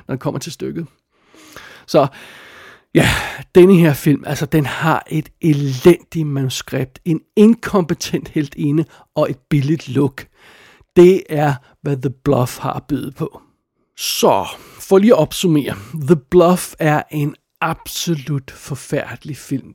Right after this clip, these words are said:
der uden problemer kan slutte sig til den her lange liste over skuffende piratfilmfiaskoer.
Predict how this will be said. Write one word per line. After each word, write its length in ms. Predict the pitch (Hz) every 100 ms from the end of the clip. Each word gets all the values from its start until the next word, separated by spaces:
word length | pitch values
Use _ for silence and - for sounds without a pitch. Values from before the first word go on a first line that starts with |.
| -
der 100 | 156 - _ -
uden 320 | 240 220 233
problemer 600 | 220 - 147 165 175 175
kan 180 | 165 -
slutte 320 | - - 151
sig 180 | - -
til 140 | - 151
den 120 | 143
her 220 | 143 123
lange 380 | 135 131 127 151
liste 440 | 143 135 - 151
over 220 | - 131
skuffende 640 | 139 - 151 139 143 160 147
piratfilmfiaskoer. 1400 | - 156 120 - - - 143 - - - - - - -